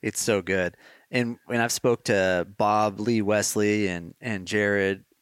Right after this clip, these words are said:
Matthew Holmes about this on different occasions. And it's like, when you look at a bison, they're lean animals. So unlike other Arctic animals that put on a lot of fat to weather the storm and survive the winter, that's not the case with bison. They're,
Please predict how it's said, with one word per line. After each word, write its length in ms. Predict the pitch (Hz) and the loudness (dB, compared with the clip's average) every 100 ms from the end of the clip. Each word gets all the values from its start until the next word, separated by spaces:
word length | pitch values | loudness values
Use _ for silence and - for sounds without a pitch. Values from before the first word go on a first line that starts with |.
| - | -4
Matthew 340 | 110 101 107 | -2 -2 -4
Holmes 400 | 98 107 104 95 | -2 -2 -2 -4
about 260 | 98 92 92 | 0 0 0
this 340 | 95 92 - - - | -2 -2 -6 -12 -6
on 180 | 110 101 | -6 0
different 400 | 135 127 104 - - | 0 0 -4 -6 -12
occasions. 600 | - 127 117 107 95 92 | -4 0 0 0 -2 -4
And 140 | 90 | -4
it's 240 | 90 - - | -4 -2 0
like, 200 | 92 - - - - - | -2 -4 -20 -20 -20 -8
when 140 | 107 | -4
you 100 | 101 | -2
look 260 | 101 139 - | 0 0 2
at 120 | 117 | 0
a 60 | 104 | 2
bison, 680 | 104 107 104 110 107 101 - _ _ _ _ _ _ | 2 2 0 0 -2 -4 -12 _ _ _ _ _ _
they're 180 | 127 113 | 0 2
lean 280 | 113 123 107 | 0 0 0
animals. 460 | 104 95 82 85 | 0 -2 -8 -10
So 340 | - 120 107 - _ - | 0 2 2 -2 _ -4
unlike 360 | 151 147 127 - | 0 2 0 0
other 300 | 127 135 123 | 2 2 0
Arctic 380 | 135 135 - 135 | -2 -2 -2 -2
animals 360 | 117 127 123 120 | 0 0 -2 -4
that 140 | - | -6
put 160 | - 135 | -2 0
on 120 | 127 | 2
a 100 | 117 | 2
lot 160 | 117 98 | 2 0
of 80 | |
fat 420 | - - 104 101 - | -2 0 0 -2 -2
to 220 | 110 95 | 0 2
weather 300 | 104 113 110 | 2 2 2
the 80 | 101 | 0
storm 340 | - 110 110 | -4 -4 -4
and 80 | 101 | -4
survive 340 | 104 95 104 | -4 -2 -2
the 80 | 98 | -2
winter, 340 | 92 107 117 101 | -2 -2 0 0
that's 240 | 104 - | 0 0
not 140 | 113 | -4
the 60 | - | -4
case 340 | - 107 92 | -6 -6 -4
with 160 | - - | -8 -10
bison. 380 | - 67 - 92 | -8 -8 -10 -6
They're, 260 | 98 98 | -4 -4